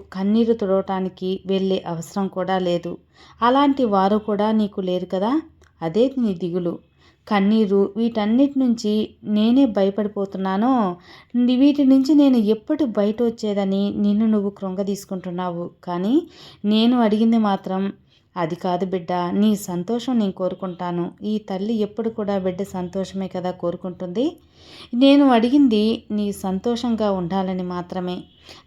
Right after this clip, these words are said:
నువ్వు నా దగ్గర అడిగింది సంతోషంగా ఉంచమనే.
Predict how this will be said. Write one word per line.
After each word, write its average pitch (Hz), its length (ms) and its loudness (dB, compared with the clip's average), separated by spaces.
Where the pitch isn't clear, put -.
నువ్వు 190 260 2
నా 233 180 4
దగ్గర 220 340 2
అడిగింది 226 440 0
సంతోషంగా 247 680 -2
ఉంచమనే. 190 580 -2